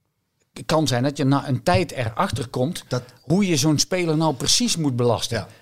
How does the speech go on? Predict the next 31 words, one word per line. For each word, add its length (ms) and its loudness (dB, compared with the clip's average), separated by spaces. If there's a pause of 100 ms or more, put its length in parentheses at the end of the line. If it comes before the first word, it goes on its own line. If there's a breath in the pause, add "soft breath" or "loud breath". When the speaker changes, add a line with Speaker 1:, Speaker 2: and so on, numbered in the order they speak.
Speaker 1:
Want 180 -2
dat 120 2
is 80 -6
heel, 360 2
dat 80 -4
is 80 -2
heel 220 2 (100)
Speaker 2:
Ja. 60 2
Speaker 1:
lastig. 480 -2
Speaker 2:
Ja, 220 -4 (340)
dat 160 2
is 60 4
al, 200 2
dat 140 0
is 60 -2
al 260 0
een 160 0
mooi 240 6
inkijkje 560 2
en 180 0
een 180 4
mooi 200 2
inzicht 380 0
in, 520 0
in 160 4
hoe 100 8
dat 160 2
gaat 200 2
bij 180 -6
zo'n 120 -6
jongen. 260 -6